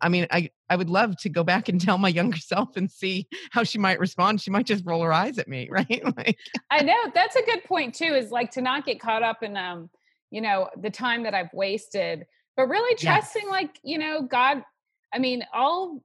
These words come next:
Speaker 2: our, I think our desires to get closer to God really come from him drawing us closer to him. You know, it's not
Speaker 1: Mm-hmm.
Speaker 2: anything of our own goodness, I don't think. Um, you know, and so that is good. I, I love that, because then it can kind of be a relief. Like, no, I didn't necessarily met up,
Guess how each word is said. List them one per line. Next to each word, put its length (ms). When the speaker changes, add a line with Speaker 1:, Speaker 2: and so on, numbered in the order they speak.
Speaker 2:
our, 220
I 100
think 240
our 380
desires 840
to 300
get 160
closer 360
to 160
God 480
really 280
come 260
from 160
him 240
drawing 400
us 100
closer 460
to 100
him. 340
You 100
know, 160
it's 140
not 180
Speaker 1:
Mm-hmm. 100
Speaker 2:
anything 260
of 100
our 180
own 400
goodness, 460
I 100
don't 260
think. 300
Um, 360
you 120
know, 220
and 120
so 120
that 160
is 180
good. 400
I, 200
I 40
love 320
that, 300
because 280
then 120
it 100
can 160
kind 180
of 60
be 100
a 80
relief. 380
Like, 180
no, 300
I 80
didn't 200
necessarily 440
met 240
up, 140